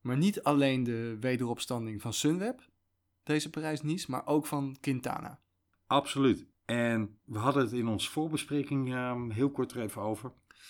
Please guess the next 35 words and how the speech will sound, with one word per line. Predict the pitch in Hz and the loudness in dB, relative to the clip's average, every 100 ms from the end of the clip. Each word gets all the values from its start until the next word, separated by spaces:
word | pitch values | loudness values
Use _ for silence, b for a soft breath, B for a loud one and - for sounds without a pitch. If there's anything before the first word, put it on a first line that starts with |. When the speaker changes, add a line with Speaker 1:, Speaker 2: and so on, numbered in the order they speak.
| B B | B B
Speaker 1:
Ja, | - 143 - | -4 -2 -2
ik | - | 0
kwam | 165 156 | 2 2
tot | 156 | 2
het | 131 | 0
besef | 117 - 208 - - | 0 0 0 -4 -4
dat | 151 143 | 2 2
Quintana, | - 135 123 196 202 165 127 - _ _ _ _ _ _ _ | 2 -2 -2 -2 0 0 -2 -4 _ _ _ _ _ _ _
nu | - 147 | 0 2
die | 143 123 139 | 4 2 2
los | 123 151 180 | 2 2 2
is | 135 110 | 0 0
van | - 117 110 | -2 -4 0
Mobistar, | 131 165 127 - 110 113 | 0 0 0 -2 -4 -6
eindelijk | - 143 147 123 | -2 2 2 0
weer | 117 117 113 | -2 -4 -4
kan, | - 113 113 131 | -4 -6 -6 -10
eh, | - 117 113 | -10 -10 -8
kan | 117 107 | -6 -2
shinen. | - 131 190 240 - _ _ _ _ _ _ - | 0 0 -2 -8 -12 _ _ _ _ _ _ -2
Ik | 160 143 | -2 2
wist | 143 202 | 2 4
het | 277 | 2
niet. | 196 113 - | 2 0 -2
Want | 127 131 | -6 -4
ik, | 151 - | -6 -6
ja, | - 113 - | -8 -6 -6
ik | 120 | -2
luister | 120 131 127 | 0 0 0
niet | 117 113 | -2 -2
naar | 113 | -2
alle | 123 127 | -2 -2
podcasts, | - 101 - 104 - | -6 -10 -8 -8 -6
zoals | - 104 | -8 -6
jij. | 120 110 - | -4 -4 -6